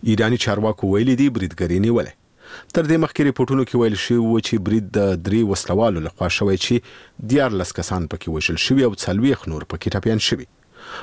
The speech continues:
خو د ایران د قضایي قوې ځایي مشر کاظم موسوي د ایران دولتي ټلویزیون ته ویلي چې بریدګر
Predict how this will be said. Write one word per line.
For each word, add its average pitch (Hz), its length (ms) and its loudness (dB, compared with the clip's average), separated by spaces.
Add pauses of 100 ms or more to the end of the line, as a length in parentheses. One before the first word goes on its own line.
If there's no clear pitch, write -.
(120)
خو 143 220 4
د 131 60 2
ایران 127 340 2
د 113 60 0
قضایي 107 460 0
قوې 110 460 0
ځایي 101 220 2
مشر 117 360 0 (440)
کاظم 101 520 0
موسوي 98 320 0
د 110 80 0
ایران 101 360 2
دولتي 90 420 -2
ټلویزیون 95 340 0
ته 92 100 -2
ویلي 110 320 2
چې 131 200 0 (400)
بریدګر 120 400 2